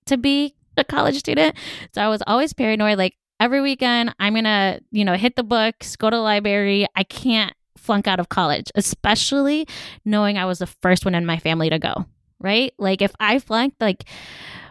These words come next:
what does that say? Like, what does that show my nieces and nephews that were, you know, little, or I don't, I just felt like a lot of pressure,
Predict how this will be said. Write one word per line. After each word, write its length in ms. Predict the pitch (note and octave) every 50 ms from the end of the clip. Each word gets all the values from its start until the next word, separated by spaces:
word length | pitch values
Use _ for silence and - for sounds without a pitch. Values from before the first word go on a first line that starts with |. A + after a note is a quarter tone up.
| _ _ _
what 360 | - G3+ G3 A3 A3+ G#3+ -
does 140 | - A3 G#3
that 220 | G#3+ G3 F#3 - -
say? 260 | - G3 G3 G3 G3
Like, 160 | F#3 F3+ -
what 140 | G#3 G#3+ G#3+
does 100 | A3+ A3
that 160 | A3 G3 -
show 560 | - - - G3+ F#3 F#3 F3 E3+ F3 F3+ - -
my 560 | - F#3+ F#3+ F#3 F3+ F3 F3 E3+ D#3+ D#3+ - - -
nieces 400 | G3 G3 F#3+ F3+ - F#3+ F3 F3
and 120 | E3+ E3+
nephews 460 | E3 D#3+ - - E3+ E3+ E3+ E3 - - -
that 160 | D#3+ D3+ -
were, 280 | D#3 D#3+ D#3+ - - -
you 140 | - F#3+ F3+
know, 140 | E3+ F3
little, 420 | D#3 D#3+ F3 F3 F3+ E3 E3+ E3 D#3
or 280 | D3+ - - C3 - - -
I 140 | - - G3+
don't, 140 | G#3 G3+ F#3+
I 100 | G#3 G#3
just 200 | A3+ A3 - -
felt 180 | A3 G#3 E3
like 160 | F#3 G3 -
a 60 | F#3 F3
lot 200 | E3+ E3 E3+ E3+
of 80 | -
pressure, 460 | - D#3 - - - E3 F3+ - -